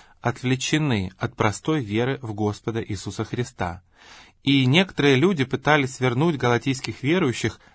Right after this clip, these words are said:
к соблюдению Моисеева закона, то есть к десяти заповедям. Те, кто учил, что для спасения необходимо соблюдать закон, не ходили прямо по отношению к истине благовестия.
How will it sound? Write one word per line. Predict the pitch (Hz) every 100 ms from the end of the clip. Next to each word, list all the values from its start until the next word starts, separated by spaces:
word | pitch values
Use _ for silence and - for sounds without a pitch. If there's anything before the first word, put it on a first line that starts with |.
| -
к |
соблюдению | - 135 117 117 101 117 127 139
Моисеева | 113 104 - 113 104 107
закона, | 123 127 - 117 92 90 - _
то | - 113
есть | 123 - - -
к | 110
десяти | 110 - 117 131
заповедям. | 117 120 101 95 90 92 107 - _ _ _ _ _ _
Те, | - 190
кто | - 151
учил, | 131 127 190 202 190 - -
что | - 117
для | 127
спасения | 127 127 113 175 160
необходимо | 123 117 - 117 156 131
соблюдать | 131 113 117 135 120
закон, | 127 127 190 214 - _ - _
не | 120 123
ходили | 143 143 196 143
прямо | - 120 117 127 143
по | - 113
отношению | 120 110 - 120 123
к | -
истине | 123 104 - 113
благовестия. | 110 107 113 110 98 - - - -